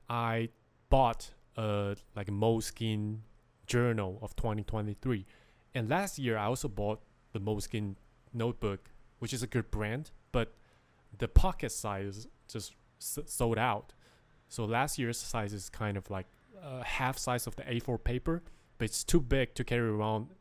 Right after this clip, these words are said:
in just pocket. But this year I bought a pocket size, and just by using this correct size of the journal, I use it more, more often.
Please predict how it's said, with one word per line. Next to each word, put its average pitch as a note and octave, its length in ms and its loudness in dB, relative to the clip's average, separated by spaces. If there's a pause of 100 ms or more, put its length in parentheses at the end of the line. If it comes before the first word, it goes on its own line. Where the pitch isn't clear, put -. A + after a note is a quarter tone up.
in A#2+ 140 -6
just - 260 -8
pocket. G#2 400 -6
But A2+ 180 0
this C#3 300 0
year G2+ 160 0
I F#2+ 80 0
bought G#2 240 2
a G2 100 -2 (400)
pocket C3+ 300 6
size, F#2+ 340 -6 (680)
and B2 180 -2 (220)
just - 320 -4
by C3 320 2 (280)
using C#3+ 640 0
this A#2 360 0 (320)
correct B2 600 4
size A2+ 420 0
of A#2+ 120 -2
the A#2 60 -2
journal, A#2+ 560 -2 (460)
I A2+ 60 2
use G#2+ 280 2
it A2 60 0
more, G2+ 400 -2
more A2 320 2
often. G#2+ 520 -4